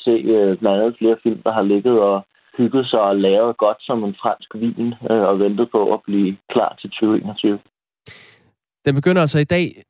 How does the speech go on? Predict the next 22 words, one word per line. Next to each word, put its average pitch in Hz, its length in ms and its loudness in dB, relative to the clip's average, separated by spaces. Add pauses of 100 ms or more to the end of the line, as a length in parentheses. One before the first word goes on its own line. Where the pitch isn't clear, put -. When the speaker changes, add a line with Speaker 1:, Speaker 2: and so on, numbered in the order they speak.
Speaker 2:
Filmfestivalen 131 760 -2
i 113 40 -2
Cannes, 123 460 -2
og 120 320 0
varer 120 280 0
frem 135 420 -6
til 110 360 -6
den, 107 220 -4
øh, 101 180 -2
syttende 104 540 -6 (280)
juli. 113 380 -2 (180)
Og 113 280 -2
hvis 113 220 -4
man 156 100 0
ikke 170 100 -2
er 117 100 -6
bekendt 156 260 -4
med 135 140 -2
det, 135 140 -2
så 151 120 -4
afsluttes, 127 800 -2
øh, 107 280 -4